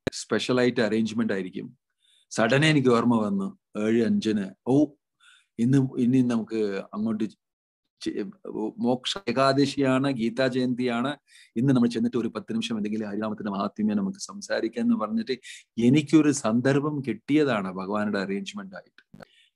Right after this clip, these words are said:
മുരളി ഗോവിന്ദനെ ക്ഷണിച്ചു എന്ന് പറഞ്ഞിട്ട് ഞാൻ എല്ലാം ചേർന്നിട്ട് എനിക്ക് ഇനി ഒരു ഓപ്പർച്യൂണിറ്റി കിട്ടിയ അത് തന്നെ ഒരു വലിയ കാര്യമാണെന്ന് ഞാൻ വിചാരിക്കുന്നു. So, നിജഗുപ്ത വിത്തമാണ് നിങ്ങളുടെ കയ്യിലെ ഭഗവാനുടെ നിജഗുപ്ത വിത്തം.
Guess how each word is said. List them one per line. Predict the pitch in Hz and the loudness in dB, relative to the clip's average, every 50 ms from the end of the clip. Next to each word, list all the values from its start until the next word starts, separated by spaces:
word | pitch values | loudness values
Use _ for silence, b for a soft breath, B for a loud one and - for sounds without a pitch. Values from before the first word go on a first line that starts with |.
| _ _ - | _ _ -6
മുരളി | 95 101 107 110 120 123 117 | -2 -2 0 4 4 4 4
ഗോവിന്ദനെ | 107 117 113 110 107 110 107 107 101 107 101 98 95 | 6 6 6 6 6 4 4 4 2 2 0 -2 -4
ക്ഷണിച്ചു | - _ _ - - - 107 107 117 117 - 139 | -8 _ _ -12 -6 -2 0 2 2 2 2 2
എന്ന് | 131 127 123 | 2 2 2
പറഞ്ഞിട്ട് | 107 104 98 104 107 104 - 110 | 2 0 0 0 -2 -2 -2 -2
ഞാൻ | 107 101 98 98 101 104 104 110 - _ _ _ _ _ _ _ _ - | -2 -2 -2 -4 -4 -6 -8 -10 -16 _ _ _ _ _ _ _ _ -2
എല്ലാം | 95 107 110 123 127 127 127 | 0 2 4 6 6 6 6
ചേർന്നിട്ട് | 117 117 113 113 113 113 110 120 | 4 4 4 2 0 0 0 0
എനിക്ക് | 113 107 101 98 - 107 | -2 -2 -2 -4 -4 -4
ഇനി | 104 104 107 104 | -2 -2 -2 -2
ഒരു | 104 101 107 113 113 - | -2 -2 -2 -4 -6 -6
ഓപ്പർച്യൂണിറ്റി | - 104 101 - 107 101 - 110 104 98 92 98 | -6 -8 -6 -8 -10 -8 -4 -4 -4 -2 -4 -4
കിട്ടിയ | 90 98 - - 95 | -6 -6 -6 -6 -6
അത് | 92 90 87 95 - - | -6 -6 -6 -6 -2 0
തന്നെ | 104 107 113 | 2 2 2
ഒരു | 110 110 107 | 2 0 0
വലിയ | 95 95 92 95 104 120 117 117 | -2 -4 -4 0 0 0 2 2
കാര്യമാണെന്ന് | 117 110 110 110 113 110 107 107 110 113 117 123 120 | 0 0 0 0 -2 -4 -4 -6 -8 -10 -8 -6 -4
ഞാൻ | 110 104 107 117 | -4 -4 -4 -6
വിചാരിക്കുന്നു. | 110 104 95 107 104 101 98 95 95 - _ _ _ _ _ - - _ _ _ _ _ _ _ _ _ _ _ _ _ _ | -8 -6 -4 -4 -4 -4 -6 -10 -18 -20 _ _ _ _ _ -20 -20 _ _ _ _ _ _ _ _ _ _ _ _ _ _
So, | - - 117 110 - - - - _ _ _ - | -2 0 2 2 2 -2 -8 -18 _ _ _ 0
നിജഗുപ്ത | 104 113 120 143 135 151 147 143 - - 156 | 2 2 4 4 4 2 2 0 0 0 0
വിത്തമാണ് | 135 131 - - - 135 131 127 127 120 | 2 0 -2 -2 -2 0 0 2 0 0
നിങ്ങളുടെ | 110 101 104 107 113 | -2 -2 -2 -2 -2
കയ്യിലെ | 107 113 110 107 110 | -4 -4 -4 -6 -6
ഭഗവാനുടെ | 110 101 92 101 113 120 123 120 120 | -8 -8 -4 0 0 2 2 2 0
നിജഗുപ്ത | 113 98 98 - 107 - _ - 104 | 0 -2 -6 -10 -12 -12 _ -8 -8
വിത്തം. | 95 101 - _ - 107 107 110 | -8 -8 -14 _ -8 -8 -6 -8